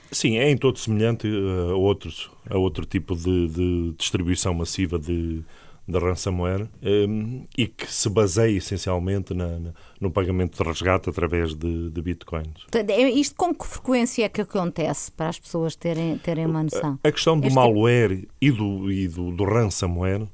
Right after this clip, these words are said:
Speaker 1: é um fenómeno que, que do, dos mais preocupantes em termos, em termos informáticos neste momento e que nos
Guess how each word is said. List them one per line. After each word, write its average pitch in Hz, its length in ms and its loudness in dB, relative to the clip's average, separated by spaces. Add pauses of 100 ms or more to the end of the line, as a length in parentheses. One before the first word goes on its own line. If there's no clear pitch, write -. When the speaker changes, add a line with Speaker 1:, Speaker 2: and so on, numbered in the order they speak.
(100)
Speaker 1:
é 107 80 2
um 107 60 4
fenómeno 120 480 2
que, 123 1000 -2 (120)
que 104 80 -6
do, 98 240 -4
dos 90 200 -2
mais 107 200 0
preocupantes 104 680 0
em 90 100 0
termos, 85 360 -2
em 90 140 -2
termos 90 280 -2
informáticos 87 580 -4
neste 90 300 -6
momento 95 440 -4
e 98 120 0
que - 180 -4
nos - 840 -2